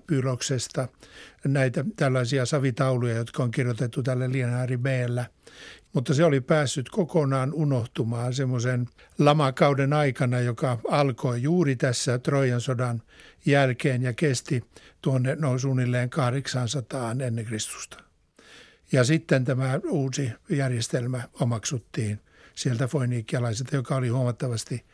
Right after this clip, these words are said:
käyttökelpoisempi, koska se edellinen oli niin monimutkainen, että sen hallitsivat oikeastaan vain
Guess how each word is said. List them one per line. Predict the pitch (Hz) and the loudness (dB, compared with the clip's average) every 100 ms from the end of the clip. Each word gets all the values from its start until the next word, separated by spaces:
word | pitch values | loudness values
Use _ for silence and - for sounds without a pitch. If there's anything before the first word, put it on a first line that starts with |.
| _ | _
käyttökelpoisempi, | 170 160 156 147 151 143 139 139 127 135 | 0 0 2 2 2 2 0 2 0 0
koska | 120 127 156 | 0 -2 0
se | 131 143 | 0 2
edellinen | 175 127 131 131 127 123 | 2 2 2 2 2 2
oli | 127 131 | 2 2
niin | 127 127 | 2 2
monimutkainen, | 139 135 131 123 - 131 131 | 2 2 0 0 0 2 2
että | 123 120 131 123 - - - - | 0 -2 -4 -4 -8 -20 -20 -12
sen | - 127 | 0 4
hallitsivat | 131 131 120 - 123 113 | 4 4 2 0 -2 -2
oikeastaan | 135 113 131 120 160 127 | -2 -2 -4 -2 -2 -2
vain | 123 120 | -2 -4